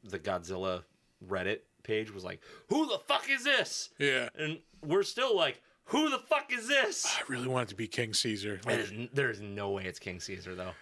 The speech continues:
Speaker 2: I, it could be.
Speaker 1: King
Speaker 2: It could
Speaker 1: Caesar was, like, a dog. <laughs>
Speaker 2: But, like, it's, it's the MonsterVerse, so they're gonna take liberties. Nobody's gonna be like, "Oh, come on." Like,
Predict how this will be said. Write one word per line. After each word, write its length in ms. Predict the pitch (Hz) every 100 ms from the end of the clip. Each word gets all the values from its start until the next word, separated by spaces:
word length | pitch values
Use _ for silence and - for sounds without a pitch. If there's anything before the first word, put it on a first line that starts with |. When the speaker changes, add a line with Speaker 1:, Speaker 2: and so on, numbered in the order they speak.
| - - -
Speaker 2:
I, 100 | 180
it 320 | - - -
could 180 | - 196
be. 340 | 190 247 220 202
Speaker 1:
King 80 | 175
Speaker 2:
It 20 |
could 80 | 196
Speaker 1:
Caesar 260 | 220 175
was, 160 | 143 117
like, 140 | 110
a 80 | 107 -
dog. 420 | - 98 95 82 - _
<laughs> 120 | - 165 - - - - -
Speaker 2:
But, 200 | 269 254
like, 160 | 208
it's, 240 | 220 196 -
it's 240 | 220 -
the 80 | 208
MonsterVerse, 600 | 214 220 - 147 123 123
so 100 | 165
they're 140 | 165
gonna 140 | 165 151
take 220 | 147 123
liberties. 400 | 127 127 127 131
Nobody's 360 | 196 185 202 147
gonna 180 | 160
be 160 | 139 139
like, 260 | 135 127 -
"Oh, 320 | 175 160 156
come 200 | 139 175 175
on." 340 | 165 151 143
Like, 200 | 139 135